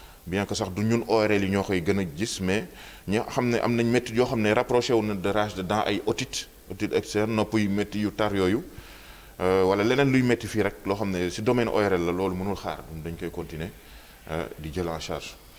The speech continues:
Lépp luy cancer, dañ koy continuer di jël en charge. Donc, fu ne nii loolu la ñuy def si service yëpp. Euh,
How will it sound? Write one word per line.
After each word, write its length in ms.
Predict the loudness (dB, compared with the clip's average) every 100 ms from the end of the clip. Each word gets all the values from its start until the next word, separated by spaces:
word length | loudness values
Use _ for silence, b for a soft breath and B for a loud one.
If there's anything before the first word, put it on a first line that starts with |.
| B B B -2
Lépp 180 | 0
luy 160 | 0 -2
cancer, 480 | 0 0 2 0 -2 -8 -20 -20 -20 -20 -20 -16
dañ 140 | -12 -8
koy 160 | -8
continuer 340 | -8 -8 -8 -10
di 80 | -8
jël 140 | -10
en 100 | -8
charge. 300 | -10 -12 -14 -18 -20 -20 -20 -20 -20 -20 -20 -20 -20 -8
Donc, 240 | -4 -4 -6 B B B
fu 100 | -4
ne 120 | 2 4
nii 160 | 6
loolu 160 | 4 4
la 60 |
ñuy 80 | 4
def 120 | 2
si 80 | -2
service 380 | 0 2 2 -2
yëpp. 120 | -4 -4 -18 B B B B B 2
Euh, 840 | 4 6 6 4 4 2 2